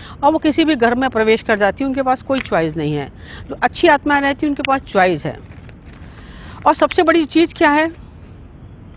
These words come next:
जब आपको लगता है कि हम मर रहे हैं, हमारा शरीर, हमारी चेतना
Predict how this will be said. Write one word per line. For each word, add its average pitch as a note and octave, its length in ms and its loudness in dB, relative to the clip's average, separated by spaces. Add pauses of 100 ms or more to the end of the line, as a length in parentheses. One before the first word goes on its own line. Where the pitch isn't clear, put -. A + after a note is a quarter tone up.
(720)
जब C#4 260 2 (1700)
आपको C#4 280 2
लगता D#4 320 4
है D#4 180 4
कि D#4 200 0
हम C4+ 180 0
मर A#3 140 4
रहे D4 180 4
हैं, D#4 320 -4
हमारा B3+ 280 2
शरीर, C4+ 320 0
हमारी C4+ 320 2
चेतना C#4+ 560 -2